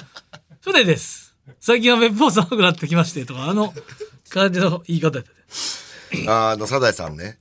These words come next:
Speaker 2: 一回俺なんかの動画で見たんやけど、サザエさんの中でさ、あのー、えー、アナゴさん
Speaker 1: うん。
Speaker 2: とかが、よう、なんか会社終わり飲みに行ったりするやんか。
Speaker 1: うんうん。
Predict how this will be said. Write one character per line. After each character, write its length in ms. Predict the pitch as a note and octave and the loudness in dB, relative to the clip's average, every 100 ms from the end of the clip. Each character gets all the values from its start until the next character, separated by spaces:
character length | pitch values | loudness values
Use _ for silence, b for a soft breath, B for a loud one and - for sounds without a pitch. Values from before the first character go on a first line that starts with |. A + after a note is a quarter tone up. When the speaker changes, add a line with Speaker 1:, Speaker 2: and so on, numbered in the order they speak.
| - | -14
Speaker 2:
一 140 | A3 | -14
回 180 | - A#3 | -2 2
俺 160 | G#3+ G#3 | 2 2
な 160 | F#3+ | 0
ん 60 | A3+ | 0
か 100 | G#3 | 0
の 100 | C#3 | 0
動 220 | C3+ C3+ | 2 2
画 100 | C3 | 2
で 120 | C3+ | 0
見 120 | D3+ | -2
た 120 | E3 C3 | 0 0
ん 20 | |
や 80 | E2 | 0
け 140 | F2+ | -2
ど、 260 | F2+ F2 D#2 | -2 -4 -4
サ 240 | - A3+ | -4 -2
ザ 140 | A#3 | 2
エ 100 | F3+ | 2
さ 220 | B2+ A2+ G#2+ | 2 0 -2
ん 100 | G#2 | -2
の 140 | G2 | -6
中 320 | G2 F#2+ A#2 | -4 -4 -4
で 120 | F#2 | -4
さ、 380 | E2 F#2+ F2 C#2 - b b b | -4 -2 -2 -4 -12 b b b
あ 200 | - A2 | -4 -4
の 760 | A2 G#2+ G#2 G#2 G#2 G#2 G2+ - | -2 -2 0 0 -2 -2 -6 -10
ー、 0 | _ _ _ _ _ _ _ _ | _ _ _ _ _ _ _ _
え 720 | E2+ F2+ E2+ F2+ E2+ D#2+ D#2 - | -12 -10 -8 -8 -10 -12 -14 -6
ー、 60 | D3 | -2
ア 80 | F#3+ | 0
ナ 140 | A#3 | 0
ゴ 140 | A3+ | 0
さ 220 | A3 G#3 G3 | 0 0 0
ん 280 | F#3+ F#3+ - _ _ _ E3 | 0 -6 -10 _ _ _ -14
Speaker 1:
う 40 | |
ん。 240 | D3 A#2 B2 | -12 -14 -12
Speaker 2:
と 120 | D#3 | -10
か 280 | B2+ A2 G2+ | -4 0 0
が、 300 | F2+ G#2+ G2+ | 0 0 0
よ 320 | G2 F3 G3+ | 0 -2 0
う、 40 | C3 | 0
な 120 | B2 | -2
ん 20 | |
か 100 | - | -2
会 120 | D3 | 0
社 100 | D#3 | 2
終 40 | G3+ | 2
わ 60 | |
り 60 | G3 | 2
飲 160 | B2 C3 | 0 -2
み 100 | E3+ | -2
に 40 | |
行 80 | F#3+ | -2
っ 20 | |
た 100 | A#2+ | -2
り 60 | F#2+ | -4
す 80 | |
る 60 | G2 | -4
や 100 | E2 | -6
ん 60 | C#3+ | -4
か。 240 | D#3 B2 | -6 -4
Speaker 1:
う 40 | |
ん 20 | |
う 20 | |
ん。 40 | B2 | -8